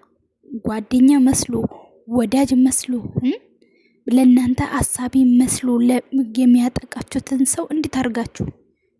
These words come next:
እንዴት አድርጋችሁ እነዚህ ልጆች አሁን ማለት ነው ሰምታችኋል። ለህግም ቀርብ፣ እንትን ብሏሉ፣ ለህግ ቀርበዋሉ፣ እ፣ አምነዋሉ እንዳደረጉ ማለት ነው። ገባችሁ?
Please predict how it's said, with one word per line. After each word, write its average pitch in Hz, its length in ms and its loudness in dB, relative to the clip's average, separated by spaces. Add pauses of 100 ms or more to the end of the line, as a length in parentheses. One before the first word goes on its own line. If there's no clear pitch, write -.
እንዴት 285 280 4
አድርጋችሁ 240 640 -4 (520)
እነዚህ 247 380 4
ልጆች 247 360 -2
አሁን 247 240 -14
ማለት - 340 -8
ነው - 140 -8 (420)
ሰምታችኋል። 233 680 -4
ለህግም 254 500 2 (120)
ቀርብ፣ 226 340 -8
እንትን 240 300 4
ብሏሉ፣ 226 360 -2
ለህግ 226 280 0 (100)
ቀርበዋሉ፣ 233 500 -4 (680)
እ፣ 226 120 -2 (1800)
አምነዋሉ 233 580 2 (480)
እንዳደረጉ 214 600 0 (100)
ማለት 220 380 -4
ነው። 220 140 -10 (100)
ገባችሁ? 220 500 -6